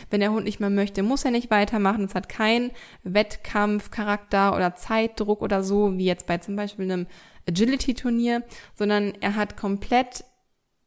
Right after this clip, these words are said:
selber, wie er möchte, Zeit, sich damit auseinanderzusetzen und wir unterstützen ihn dabei. Also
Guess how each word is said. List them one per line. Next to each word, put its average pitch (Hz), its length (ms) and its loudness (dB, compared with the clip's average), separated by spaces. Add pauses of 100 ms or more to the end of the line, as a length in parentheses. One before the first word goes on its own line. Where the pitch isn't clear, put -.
(240)
selber, 220 800 2 (320)
wie 214 200 2
er 208 100 2
möchte, 208 400 0
Zeit, 208 380 0
sich 208 100 -4
damit 202 200 0
auseinanderzusetzen 208 1040 0
und 196 160 -2
wir 202 120 0
unterstützen 190 560 -6
ihn 185 120 -2
dabei. 208 440 -6 (1000)
Also 208 260 4